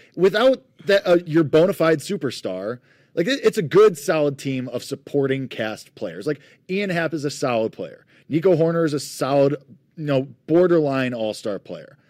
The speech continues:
Justin Steele is a Cy Young candidate. But you need a Cody Bellinger to take you over that hump to me. And I think it's lined, right, eighty-three and a half is probably about right.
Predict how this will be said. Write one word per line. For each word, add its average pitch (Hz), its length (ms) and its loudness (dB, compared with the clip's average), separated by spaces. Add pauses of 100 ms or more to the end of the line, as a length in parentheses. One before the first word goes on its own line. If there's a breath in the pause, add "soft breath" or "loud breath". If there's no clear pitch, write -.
(460 soft breath)
Justin 185 320 0
Steele 170 260 2
is 147 60 0
a 139 60 -6
Cy 135 200 -2
Young 110 200 -4
candidate. 80 420 -16 (640 soft breath)
But 165 260 2
you 160 140 -4
need 170 360 -2
a 190 120 4
Cody 143 320 2
Bellinger 123 580 -2
to 120 400 -6 (160)
take 120 320 -8
you 143 160 -2
over 117 360 -4
that 131 200 -6
hump 170 360 -6
to 113 100 -14
me. 85 260 -16 (340 soft breath)
And 165 280 -2
I 147 80 2
think 196 260 -2
it's 165 160 0
lined, 139 400 -4
right, 143 140 -2
eighty-three 156 760 -2
and 170 100 -4
a 151 40 -4
half 127 280 -6
is - 120 -8
probably 147 400 -4
about 127 280 -2
right. 117 320 -2